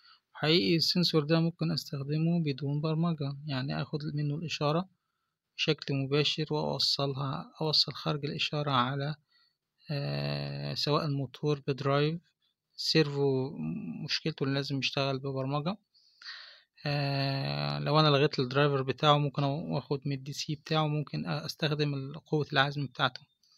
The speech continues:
في التشغيل، لكن هيكون بدون مؤقت، يعني بدون مؤقت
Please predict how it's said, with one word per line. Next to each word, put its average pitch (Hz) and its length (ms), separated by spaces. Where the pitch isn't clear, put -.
في - 80
التشغيل، 143 680
لكن 156 320
هيكون 147 360
بدون 151 540
مؤقت، - 560
يعني 135 280
بدون 165 180
مؤقت - 640